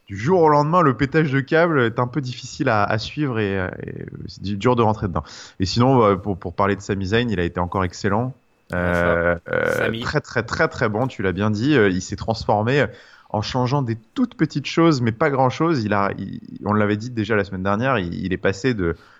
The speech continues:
Speaker 1: d'un des mecs les plus over à, à le, vraiment le petit con, euh, ultime. Euh, c'est très, très fort ce qu'il fait. Et, euh, et donc, euh, encore une fois, une bonne promo. Il, il est, il est au rendez-vous.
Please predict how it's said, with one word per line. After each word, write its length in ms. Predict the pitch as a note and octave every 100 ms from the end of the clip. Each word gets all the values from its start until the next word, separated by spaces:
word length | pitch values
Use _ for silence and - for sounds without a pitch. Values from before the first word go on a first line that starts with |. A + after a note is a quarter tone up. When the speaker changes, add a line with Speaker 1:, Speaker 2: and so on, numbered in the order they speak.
| -
Speaker 1:
d'un 80 | F2+
des 100 | G2
mecs 220 | A2 A2+
les 80 | F#2+
plus 160 | - G#2
over 340 | G#2 A2 B2+ A#2+
à, 280 | F#2+ E2+ E2
à 180 | - F2
le, 320 | E2+ D#2+ D#2
vraiment 260 | D#2 F2+ C#3
le 140 | E2
petit 380 | - A#2 - - -
con, 320 | D#3+ E3 A2+
euh, 220 | F#2 F2 -
ultime. 480 | D3+ C#3 - E3 G3 - - - _ -
Euh, 240 | F2+ F2+ F2
c'est 160 | -
très, 160 | - F3
très 160 | - A2
fort 180 | A2+
ce 80 | A2
qu'il 140 | - F2+
fait. 400 | A#2 C3 - -
Et, 160 | F2 E2+ E2+
euh, 400 | E2 E2 D#2+ D#2+ - - - -
et 100 | E2
donc, 300 | F2 E2 E2+
euh, 40 |
encore 280 | E2+ F2 G2+
une 80 | F#2
fois, 140 | C3
une 140 | A2+ F2+
bonne 180 | G2 G#2+
promo. 420 | F2+ F#2 F#2+ A2
Il, 280 | E2 D#2+ -
il 160 | - F#2+
est, 60 | F#2+
il 160 | G2 B2
est 140 | -
au 80 | A#2
rendez-vous. 440 | B2 B2 A#2+ B2